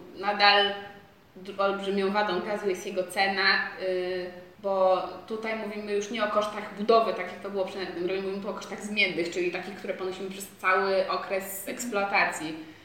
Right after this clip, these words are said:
Speaker 1: I w momencie, w którym, y, ceny gazu kształtują się tak, jak się kształtują, to ciężko jest nawet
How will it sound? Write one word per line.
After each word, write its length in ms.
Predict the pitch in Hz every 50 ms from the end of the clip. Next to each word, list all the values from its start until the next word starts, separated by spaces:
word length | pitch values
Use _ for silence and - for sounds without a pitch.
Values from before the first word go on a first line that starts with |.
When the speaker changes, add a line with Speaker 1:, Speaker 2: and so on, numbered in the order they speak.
| - - -
Speaker 1:
I 680 | 202 202 196 196 196 196 190 190 190 185 185 180 180 180 190
w 20 |
momencie, 380 | 202 202 208 214 220 220 226 214
w 100 | 220 -
którym, 720 | - - 220 208 208 202 202 202 202 196 190 185 180 170 175 175
y, 400 | 175 175 175 170 165 - 170 -
ceny 280 | 208 208 202 202 196
gazu 260 | 202 190 185 185 190 185 185
kształtują 400 | - - - 202 202 - 202 208
się 80 | - -
tak, 120 | - -
jak 100 | 196 -
się 100 | - 202
kształtują, 400 | - - - 202 - 202 196 202
to 100 | - 202
ciężko 300 | - 233 220 226 - 226
jest 180 | 208 - - 233
nawet 220 | 208 208 208